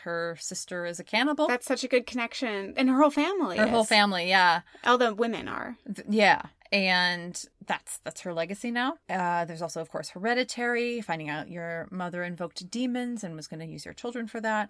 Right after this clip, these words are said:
Speaker 1: And then, of course, Society,
Speaker 2: Uh-huh.
Speaker 1: where you find out everyone does weird orgies and turns into creepy monsters.
Speaker 2: Their bodies meld together and
Speaker 1: Mm-hmm.
Speaker 2: faces come out of butts and
Speaker 1: Yeah,
Speaker 2: things.
Speaker 1: exactly.
Speaker 2: Yeah, those are really good examples. And I guess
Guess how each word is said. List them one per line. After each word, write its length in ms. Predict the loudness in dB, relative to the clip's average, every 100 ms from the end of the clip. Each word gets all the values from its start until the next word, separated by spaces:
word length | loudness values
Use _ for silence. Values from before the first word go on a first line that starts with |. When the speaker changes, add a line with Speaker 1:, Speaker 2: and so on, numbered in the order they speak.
| -8 -18 -6
Speaker 1:
And 100 | -4
then, 80 |
of 60 | -4
course, 320 | -6 -6 -6 -6
Society, 800 | -6 -4 -2 0 0 -2 -2 -4 _ -10
Speaker 2:
Uh-huh. 240 | -8 -6
Speaker 1:
where 60 | -6
you 100 | -6
find 240 | -2 0
out 240 | 2 2 0
everyone 400 | -2 -2 -2 0
does 260 | 0 0 -2
weird 360 | -4 -4 -4 -4
orgies 360 | -6 -4 -8
and 80 | -8
turns 300 | -8 -10 -10
into 480 | -12 -8 -6 -6 -8
creepy 280 | -10 -12 -8
monsters. 680 | -8 -8 -10 -14 -14 -16 -16 _
Speaker 2:
Their 140 | -8
bodies 420 | -2 0 0 -2 -6
meld 360 | -6 -6 -8
together 440 | -10 -6 -4 -2 -2
and 180 | -2 -2
Speaker 1:
Mm-hmm. 180 | -2 -4 -4
Speaker 2:
faces 320 | -2 -2 -4
come 160 | -8 -4
out 100 | -4
of 120 | -4
butts 400 | -4 -4 -8 -6
and 80 | 4
Speaker 1:
Yeah, 100 | 6
Speaker 2:
things. 120 | 8
Speaker 1:
exactly. 420 | 6 6 4 -6 -2
Speaker 2:
Yeah, 300 | 2 4 4
those 160 | 4 6
are 80 | 4
really 180 | 4 2
good 140 | 0
examples. 720 | -2 -2 -4 -4 -4 -4 -8 -10 -6
And 160 | -2
I 60 | -2
guess 500 | 0 0 0 -4 -6